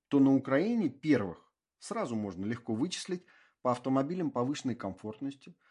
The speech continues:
по пейджерам и мобильным телефонам, по опрятному и подтянутому внешнему виду. Может, потому что у нас в России такие навороты уже могут позволить себе не только бандиты, но и удачливые предприниматели,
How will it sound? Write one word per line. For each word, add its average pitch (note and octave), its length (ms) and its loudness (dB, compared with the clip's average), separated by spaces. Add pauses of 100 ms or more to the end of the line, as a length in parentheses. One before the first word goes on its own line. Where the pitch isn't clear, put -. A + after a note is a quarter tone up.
(260)
по F3 100 0
пейджерам F#3 600 -2
и - 40 -2
мобильным D3+ 480 0
телефонам, G2+ 580 -10 (400)
по A2+ 100 4
опрятному D#3+ 540 0
и E3 40 -4
подтянутому C3+ 760 -2
внешнему A2 480 -6
виду. E2+ 340 -12 (1000)
Может, G#2 280 -6
потому A#2+ 380 -4
что A2+ 200 -10
у A#2 40 -4
нас A#2 220 -4
в - 20 -10
России A#2 300 -2
такие A#2+ 340 -6
навороты A#2+ 420 -2
уже A#2+ 180 -8
могут B2+ 340 -4
позволить B2 420 -4
себе B2+ 180 -8
не C3 100 0
только C#3 280 -6
бандиты, D#3+ 640 -4 (420)
но C3 140 4
и D#3 300 -4
удачливые D3 640 4
предприниматели, D#3+ 880 -4